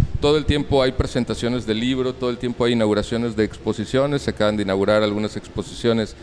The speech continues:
en el Archivo Histórico. Las casas de cultura ya están rehabilitando las,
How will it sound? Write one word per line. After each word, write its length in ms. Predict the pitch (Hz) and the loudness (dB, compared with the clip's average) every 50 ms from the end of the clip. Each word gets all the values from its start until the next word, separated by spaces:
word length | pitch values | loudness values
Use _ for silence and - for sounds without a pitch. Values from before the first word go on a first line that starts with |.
| - - - - - - - | -18 -20 -20 -20 -18 -10 -4
en 80 | 95 | 0
el 100 | 107 107 | 0 2
Archivo 320 | 110 107 - - 123 120 117 | 2 0 0 2 2 2 2
Histórico. 800 | 110 - - 123 127 131 127 127 123 - - 131 131 131 123 - 104 | 2 0 0 2 2 4 2 0 -2 -2 0 2 2 2 0 -2 0
Las 180 | 104 101 - | -2 -2 -2
casas 300 | - - 123 113 123 110 | 0 -4 -2 0 0 0
de 80 | 113 104 | 0 0
cultura 400 | - 113 104 - 123 131 131 131 | 0 -2 -2 2 2 2 4 4
ya 140 | 117 117 117 | 2 2 0
están 340 | 117 - - 120 117 117 | 0 0 0 0 0 2
rehabilitando 720 | 110 113 110 104 101 101 101 98 - 117 113 113 117 117 113 | 2 2 2 4 2 2 0 0 0 0 2 2 2 2 2
las, 320 | 104 92 90 92 - - | 2 2 0 -2 -4 -8